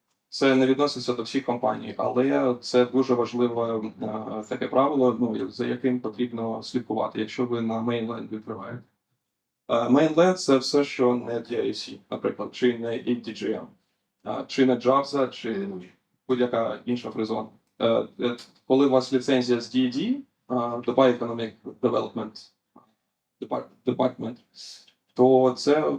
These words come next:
е, мейнленд. Е, потім, е, zero, е,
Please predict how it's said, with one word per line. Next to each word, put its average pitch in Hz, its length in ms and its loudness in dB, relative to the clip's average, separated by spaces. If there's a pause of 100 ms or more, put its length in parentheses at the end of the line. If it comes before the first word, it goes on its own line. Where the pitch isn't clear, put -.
е, 120 40 0 (200)
мейнленд. 107 360 0 (1700)
Е, 127 240 6
потім, 127 560 2 (340)
е, 127 60 -4
zero, 135 880 2
е, - 20 6